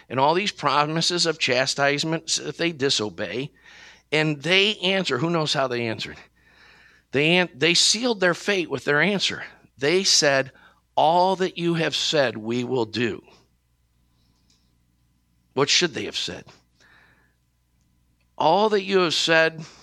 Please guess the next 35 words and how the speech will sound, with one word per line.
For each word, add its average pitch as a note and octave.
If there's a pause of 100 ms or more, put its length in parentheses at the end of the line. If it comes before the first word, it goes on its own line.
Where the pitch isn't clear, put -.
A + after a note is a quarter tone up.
(540)
we C#3+
hope F3
you'll F3
give E3
us D#3
a B2
heart G3+
to A2
do, G2 (720)
but B2
we D#3+
could A#2+
never D#3+
do F#2+
it. G2 (400)
We F#3+
need C3+
your A#2+
grace. A#2+
We C#3+
need D3+
your D3+
life. G2 (280)
We D#3+
need D3
you D3
to B2
fulfill," A#2
because B2
in C3
every F3
covenant E3+
of F3
the F3+
Bible, A2+